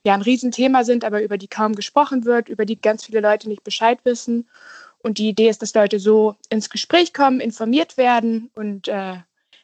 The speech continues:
das i-Tüpfelchen ist sozusagen, dass ein Teil des Erlöses immer einer sozialen Organisation zugutekommen soll. Und das ist zurzeit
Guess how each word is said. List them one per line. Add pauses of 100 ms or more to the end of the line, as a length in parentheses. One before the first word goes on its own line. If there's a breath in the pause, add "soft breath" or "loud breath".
das
i-Tüpfelchen
ist
sozusagen,
dass
ein
Teil
des
Erlöses
immer (120)
einer
sozialen
Organisation
zugutekommen
soll.
Und
das
ist
zurzeit